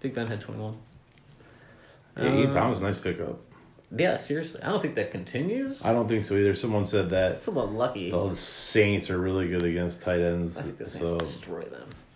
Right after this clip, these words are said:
Speaker 2: Yeah, they should.
Speaker 1: I mean, how pissed off can they be? Kenyon Drake had a big win.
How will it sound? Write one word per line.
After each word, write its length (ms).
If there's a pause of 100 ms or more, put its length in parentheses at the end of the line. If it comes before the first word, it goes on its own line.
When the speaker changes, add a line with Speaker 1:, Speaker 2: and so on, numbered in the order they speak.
(180)
Speaker 2:
Yeah, 180
they 120
should. 340 (380)
Speaker 1:
I 80
mean, 180
how 80 (160)
pissed 240
off 160
can 100
they 120
be? 240 (1300)
Kenyon 320
Drake 260
had 120
a 40
big 200
win. 320